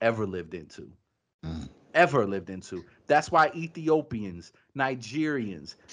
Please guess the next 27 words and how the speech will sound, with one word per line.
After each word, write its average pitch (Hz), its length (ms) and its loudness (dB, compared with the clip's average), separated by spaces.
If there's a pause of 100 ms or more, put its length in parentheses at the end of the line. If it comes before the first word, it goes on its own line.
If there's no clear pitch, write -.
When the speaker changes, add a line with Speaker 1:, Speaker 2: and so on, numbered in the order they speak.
Speaker 1:
people 165 260 -4
from 135 280 -4
Ghana, 131 380 4
I 98 120 -4
don't 131 120 -4
know 131 100 -2
what 120 300 0
Ghana 120 420 2
people 113 380 -6
are 104 40 -2
called. 95 360 2
Ghananese? 143 720 2
I 127 120 4
don't 143 160 -2
know. 131 260 0 (240)
And 92 140 -2
I 127 180 6
don't 143 120 6
Speaker 2:
Ghanaian. - 20 2
Speaker 1:
wanna 135 160 0
missay 127 420 -4
it. - 200 -10
Ghanaian. 131 500 -2 (920)
They're 156 100 6
coming 202 400 2
over 196 240 4
here, 120 580 -2